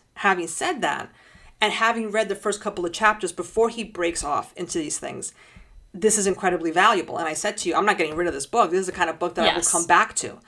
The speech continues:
Speaker 1: And this is the kind of book that's a great resource." But it's just not the
Speaker 2: Yes.
Speaker 1: type of book, like you said, the other book, you're gonna sit there and read cover to cover because you're not gonna remember, unless you have a photographic memory, which I don't,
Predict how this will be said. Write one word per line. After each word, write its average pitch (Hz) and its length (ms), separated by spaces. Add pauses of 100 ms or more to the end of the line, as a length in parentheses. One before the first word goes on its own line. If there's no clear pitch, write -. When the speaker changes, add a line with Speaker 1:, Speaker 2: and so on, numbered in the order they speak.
(220)
Speaker 1:
And 196 140
this 208 60
is 202 60
the 196 80
kind 190 220
of 175 140
book 185 220
that's 180 160
a 175 40
great 165 320
resource." 170 600 (380)
But 202 200
it's - 160
just 226 200
not 196 180
the 190 60
Speaker 2:
Yes. - 60
Speaker 1:
type 202 180
of 170 160
book, 170 320 (500)
like 208 340
you 254 80
said, 180 300
the 185 100
other 175 140
book, 160 300 (240)
you're 208 200
gonna 208 160
sit 220 300
there 185 180
and 180 160
read 190 160
cover 180 240
to 165 60
cover 180 320
because 170 380 (260)
you're 208 200
not 208 200
gonna 196 140
remember, 180 360
unless 208 200
you 220 60
have 185 100
a - 20 (120)
photographic 165 440
memory, 190 400
which 160 220
I - 80
don't, 202 320